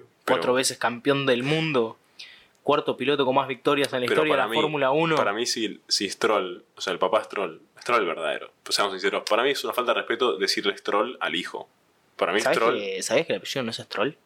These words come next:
Speaker 1: ¿Qué es?
Speaker 2: Es tipo Strolovich, una cosa así.
Speaker 1: Dale, ¿en serio?
Speaker 2: Sí.
Speaker 1: <laughs> No te puedo creer.
Speaker 2: Buscalo, ¿eh?
Speaker 1: <laughs> A ver. ¿Cómo se llama el papá? Me olvidé, boludo.
Speaker 2: Eh,
Speaker 1: Eh,
Speaker 2: Stroll era la, la, no era el,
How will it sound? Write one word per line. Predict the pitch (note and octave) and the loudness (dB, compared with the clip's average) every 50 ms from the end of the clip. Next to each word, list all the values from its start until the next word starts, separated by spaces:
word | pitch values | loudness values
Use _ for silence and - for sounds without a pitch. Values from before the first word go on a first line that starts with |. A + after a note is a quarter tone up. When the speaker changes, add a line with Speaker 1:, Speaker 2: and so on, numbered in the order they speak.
| _ _ _ _ _ _ _ _ _ _ _ _ | _ _ _ _ _ _ _ _ _ _ _ _
Speaker 1:
¿Qué | - - G#2 F#2 E2 | -6 -6 -4 -6 -6
es? | - - - - _ _ _ _ _ _ _ | -8 -12 -14 -16 _ _ _ _ _ _ _
Speaker 2:
Es | - - - | -20 -16 -8
tipo | - A2+ G#2 - | -4 -4 -2 -2
Strolovich, | - - - C3 C3 C3 A2+ G2 G2 F#2 - - - - - _ - | -4 -2 0 0 0 0 0 -4 -6 -6 -4 -4 -4 -6 -10 _ -14
una | A#2+ A#2 | -10 -8
cosa | A#2 A#2 A2+ A2 | -8 -8 -8 -12
así. | A2 A2+ | -6 -2
Speaker 1:
Dale, | A2+ G2+ G#2 F#2 - | 2 2 2 2 0
¿en | - | -4
serio? | - A2+ A#2 - - - - - - | -6 -6 -6 -6 -6 -8 -8 -6 -4
Speaker 2:
Sí. | - - C#3 C3+ - _ | -4 -4 -4 -6 -8 _
Speaker 1:
<laughs> | - - | -4 0
No | - E3+ | 0 0
te | - B2+ A#2 - | 0 -2 -2 0
puedo | D#3 C3+ - - | 0 0 0 0
creer. | - D3+ D3 - - - - _ | 2 2 2 2 0 -6 -12 _
Speaker 2:
Buscalo, | - G3 A#3+ A#3+ A#3+ - - - A#2 A2+ A3 G#3+ | -2 0 0 2 2 2 2 0 0 0 0 -2
¿eh? | - - - G#3 A#3+ A#3 G#3 F#3 D#3+ D3 | -2 -2 -2 0 0 2 0 0 -4 -6
Speaker 1:
<laughs> | - | -2
A | - A2+ A2 A2 | 2 2 4 4
ver. | B2 D3 F#3 G3 - - _ _ _ _ _ _ _ _ _ _ _ _ _ _ - - _ _ _ _ _ _ _ _ _ _ _ _ _ _ _ _ _ _ _ - - | 4 2 0 -2 -8 -14 _ _ _ _ _ _ _ _ _ _ _ _ _ _ -20 -20 _ _ _ _ _ _ _ _ _ _ _ _ _ _ _ _ _ _ _ -14 -2
¿Cómo | - B2+ B2+ A#2 | 0 0 0 2
se | - G2 | -2 -4
llama | F2 E2 | -4 -4
el | E2 E2 | -4 -4
papá? | E2 E2 | -4 -4
Me | E2 E2+ | -4 -4
olvidé, | F2 F#2+ G#2 F#2 E2 | -4 -2 -2 -2 -2
boludo. | - A2+ A2+ | -2 -2 0
Speaker 2:
Eh, | G#2+ G#2+ G#2 G#2 G#2+ G#2 G#2 G2+ G2+ G2+ G2 G2 G2 F#2+ | 0 0 -2 -2 -4 -4 -6 -6 -8 -8 -10 -10 -12 -12
Speaker 1:
Eh, | - G2 E2+ E2 E2 D#2 D#2+ D#2+ - - - - - - - - _ _ _ _ _ _ _ _ - - _ _ _ _ _ _ _ _ _ _ | -12 -12 -10 -10 -8 -10 -10 -10 -12 -14 -16 -20 -20 -20 -20 -20 _ _ _ _ _ _ _ _ -20 -20 _ _ _ _ _ _ _ _ _ _
Speaker 2:
Stroll | - - - - - A2 A2+ A#2+ A#2+ A#2 | -18 -18 -12 -6 -4 -2 0 0 0 -2
era | A#2 A#2 B2+ B2+ C3 C3 C3+ C#3+ - _ _ _ - - _ _ _ _ _ _ | -2 -2 -2 -2 -2 -2 -4 -6 -8 _ _ _ -20 -20 _ _ _ _ _ _
la, | - G#2 E2 C#2+ G2 E2+ - - | -16 -12 -8 -6 -8 -8 -8 -10
la, | G2 G#2 G#2+ A#2+ A#2 - - | -6 -4 -2 -2 -2 -4 -8
no | G2 G#2 G#2+ | -12 -12 -12
era | A2 A2+ | -10 -12
el, | F#2+ F#2+ F#2 F2+ G2 | -12 -14 -14 -16 -18